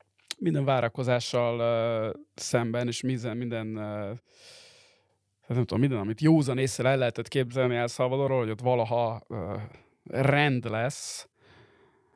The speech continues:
a, a szó, ö, nem ölnek meg az utcán értelmében, az ott, ö, megvalósult. Az más kérdés, hogy olyan áron, hogy, ö, jelenleg az ország lakosságának két százaléka börtönben ül.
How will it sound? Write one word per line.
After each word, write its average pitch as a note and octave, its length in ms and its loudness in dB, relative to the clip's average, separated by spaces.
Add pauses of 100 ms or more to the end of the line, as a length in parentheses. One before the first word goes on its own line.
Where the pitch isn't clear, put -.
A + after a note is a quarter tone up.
(320)
a, G#2 500 0
a - 100 -4
szó, A#2 560 0
ö, G#2 420 0
nem B2 240 2
ölnek A2 300 -6
meg A2 140 -2
az A#2 100 -2
utcán G#2 340 -2
értelmében, F3+ 580 2
az D#3+ 140 2
ott, E3+ 280 -2
ö, D#3 160 6
megvalósult. A#2 680 -2
Az C#3+ 100 0
más G2 220 -6
kérdés, A#2+ 340 -2
hogy B2 140 0
olyan A2 220 0
áron, A#2+ 400 -2
hogy, A#2+ 220 0
ö, B2 400 6 (220)
jelenleg A2 340 -4
az A#2 80 -6
ország A#2 280 -4
lakosságának G#2+ 680 -2
két - 180 -4
százaléka - 480 -2
börtönben F#2+ 560 0
ül. C#3+ 260 4